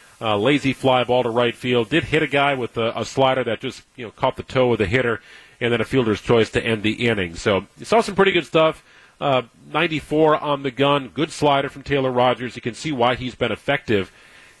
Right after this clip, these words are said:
He, he's not as much of a miss your bat kind of guy like Josh Hader is. I wouldn't call Taylor Rogers electrifying, but I, I think he's certainly going to be effective for the Brewers.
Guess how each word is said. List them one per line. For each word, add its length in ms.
He, 140
he's 200
not 160
as 120
much 400
of 100
a 140
miss 580
your 220
bat 420
kind 180
of 60
guy 240
like 220
Josh 280
Hader 340
is. 200
I 60
wouldn't 240
call 180
Taylor 280
Rogers 560
electrifying, 960
but 160
I, 320
I 40
think 160
he's 120
certainly 380
going 140
to 60
be 120
effective 600
for 240
the 60
Brewers. 540